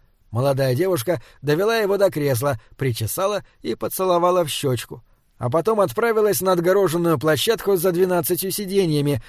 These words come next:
относящимися к креслу Нипарлакса. Уилгар поднял одну из своих пухлых синих рук и бросил в толпу за ограждением несколько сотых монеток.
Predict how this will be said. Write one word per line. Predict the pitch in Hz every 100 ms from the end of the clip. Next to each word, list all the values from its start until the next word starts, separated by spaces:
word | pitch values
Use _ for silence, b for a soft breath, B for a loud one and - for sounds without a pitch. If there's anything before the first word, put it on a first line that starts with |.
| B
относящимися | 131 123 127 117 180 196 - 190 185 190
к | 151
креслу | 143 156 131 160
Нипарлакса. | 151 151 131 147 139 107 - - - - - - _ _ _ _
Уилгар | - 135 202 190 165 165
поднял | 117 185 185 170 165
одну | 156 170 170
из | 160
своих | 160 165 123
пухлых | 185 185 165 160 117
синих | 156 143 131 113
рук | 139 202 - b b b -
и | 127
бросил | 170 202 208 185 180
в | 113
толпу | 170 156 202 190
за | 156
ограждением | 143 147 151 143 233 220 208 185 b -
несколько | 160 208 - 185 175 180
сотых | - 175 170 139
монеток. | 160 147 117 - -